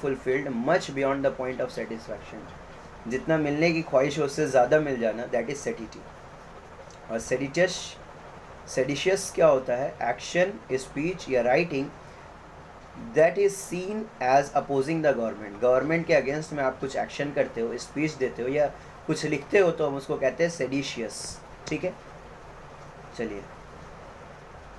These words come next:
तो when the Roman Church began its inquisitions, जब Roman Church ने अपने inquisition start किया, मतलब अपना जो for, अ, heretics को पहचानना और punish करना शुरू किया,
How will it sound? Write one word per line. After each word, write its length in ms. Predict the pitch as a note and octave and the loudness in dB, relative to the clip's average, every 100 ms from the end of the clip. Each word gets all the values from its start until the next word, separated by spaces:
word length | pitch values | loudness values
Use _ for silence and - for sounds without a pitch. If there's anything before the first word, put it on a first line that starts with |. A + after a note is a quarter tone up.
| - - | 0 8
तो 380 | G3 G3+ D3+ | 8 8 6
when 260 | D3+ G3 G#3+ | 4 4 6
the 80 | G#3+ | 6
Roman 380 | F3 E3 F#3 G3+ - | 6 4 4 2 4
Church 260 | D#3+ D#3+ D#3 | 4 4 0
began 280 | C#3+ D3+ F3 F#3 | 0 2 2 2
its 220 | F3 - | -4 -6
inquisitions, 960 | D3 B2 E3+ F3+ - A#2+ B2+ - - B2 | -6 -2 0 0 0 -2 -2 -6 -8 0
जब 220 | B2+ B2 | 0 2
Roman 280 | B2+ C#3+ F3 | 0 2 2
Church 300 | E3+ D3+ - | 2 0 0
ने 80 | D3+ | -2
अपने 260 | C#3 C#3+ C#3 | -2 -2 -2
inquisition 520 | C3 C3+ C3 D#3+ D3+ | 0 0 2 0 -2
start 340 | - C#3 D3+ | 4 6 6
किया, 400 | - A2+ A2+ C3+ - - - C3 | 2 -4 -2 -2 -6 -18 -8 0
मतलब 520 | C#3 B2 B2 C#3+ - - - - | 0 2 4 4 0 -14 -20 -2
अपना 300 | C3 - D#3 | -2 2 2
जो 320 | D3+ D#3 D3 - | 2 4 2 2
for, 200 | C3 C3 | 6 6
अ, 440 | C3+ C3 B2 A#2+ B2 | 6 4 4 4 0
heretics 580 | B2+ C3 D3 F3 E3 - | 0 0 2 0 -4 -2
को 120 | E3+ | 0
पहचानना 880 | - C3+ B2 B2+ A#2+ C3 D#3+ E3+ - - - - - - - - - | 4 4 4 2 0 2 4 2 0 -10 -18 -18 -18 -20 -20 -12 2
और 140 | C3 | 2
punish 340 | C3 C#3+ F3 F3 | 4 2 2 2
करना 280 | D#3+ D#3 | 2 4
शुरू 280 | D3 - F3+ | 2 2 2
किया, 300 | F3 C3+ B2 | 2 2 4